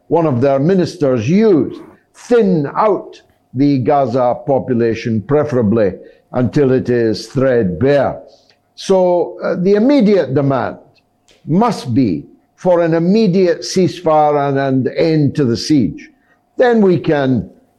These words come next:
convene an international conference to see what long-term solution, uh, we can find to this, because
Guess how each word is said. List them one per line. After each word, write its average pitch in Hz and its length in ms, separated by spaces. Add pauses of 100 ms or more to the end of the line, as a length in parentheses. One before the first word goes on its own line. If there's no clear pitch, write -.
(100)
convene 175 520
an 143 220
international 135 840
conference 120 680 (380)
to 160 120
see 165 640 (140)
what 147 280
long-term 160 680
solution, 123 680 (380)
uh, 123 420
we 143 200
can 135 260
find 143 320
to 120 120
this, 101 260
because 180 580